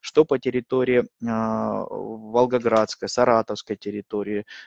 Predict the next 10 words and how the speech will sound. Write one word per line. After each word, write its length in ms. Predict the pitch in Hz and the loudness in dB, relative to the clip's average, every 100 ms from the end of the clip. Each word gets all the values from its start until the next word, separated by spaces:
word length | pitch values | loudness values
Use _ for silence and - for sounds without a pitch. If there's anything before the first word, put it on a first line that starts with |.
| - | -10
идет 300 | 110 117 - | 0 0 0
преимущество 640 | 107 107 113 - 104 - | -4 -2 -2 -4 -6 -2
урожайности 640 | 107 110 110 107 104 104 101 | 0 0 0 0 -2 -6 -10
по 140 | 110 | -10
сравнению 500 | - 101 107 104 104 | -8 -6 -4 -4 -4
со 140 | - 104 | -4 -6
средней 340 | 104 104 107 | -8 -8 -8
по 140 | - | -6
опыту, 500 | 104 104 104 - 98 - - - _ | -6 -6 -8 -8 -10 -12 -20 -20 _
а, 300 | 107 107 104 | -4 -2 -2